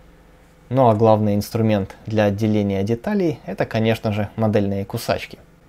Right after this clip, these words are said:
И у мачете они представлены вот таким вот замечательным экземпляром. Выполнены они из нержавеющей стали и имеют вот такую вот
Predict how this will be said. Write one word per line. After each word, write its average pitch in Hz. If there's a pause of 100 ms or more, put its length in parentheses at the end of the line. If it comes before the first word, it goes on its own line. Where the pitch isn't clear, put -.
(120)
И 117
у 110
мачете 123
они 104
представлены 143 (140)
вот 127
таким 117
вот 117
замечательным 104
экземпляром. 113 (760)
Выполнены 110
они 104 (120)
из 104
нержавеющей 107
стали 180 (360)
и 143
имеют 117
вот 107
такую 104
вот 107